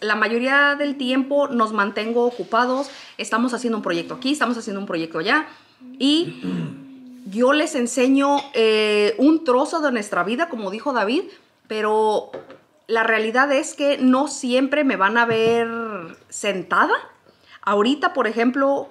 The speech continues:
terminando yo de hacer esto, de platicar con ustedes un poquito, de leer ese comentario, es que me senté a leer los comentarios, en lo que David comía. Y voy a tomar un poquito más de café. Yo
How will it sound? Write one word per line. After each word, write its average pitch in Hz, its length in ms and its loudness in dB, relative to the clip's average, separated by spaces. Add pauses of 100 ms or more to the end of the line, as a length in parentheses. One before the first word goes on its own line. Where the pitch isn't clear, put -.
terminando 214 460 0
yo 240 160 2
de 240 80 2
hacer 247 220 -2
esto, 269 340 -2
de 185 260 -4
platicar 190 400 -4
con 247 140 0
ustedes 233 300 -4
un 240 80 0
poquito, 233 380 -6
de 202 100 -2
leer 185 140 -4
ese 240 140 -10
comentario, 185 360 -4
es - 80 -8
que 233 60 -4
me 220 100 -6
senté 175 220 -8
a 175 40 -4
leer 190 160 -2
los 220 140 -8
comentarios, 202 500 -6 (1000)
en 226 120 -2
lo 214 100 -2
que 208 80 0
David 196 240 0
comía. 311 360 2 (460)
Y 294 260 0
voy 240 160 4
a 247 80 2
tomar 226 320 2
un 247 100 2
poquito 254 340 -2
más 247 160 2
de 247 80 0
café. 240 320 -2 (2250)
Yo 285 440 0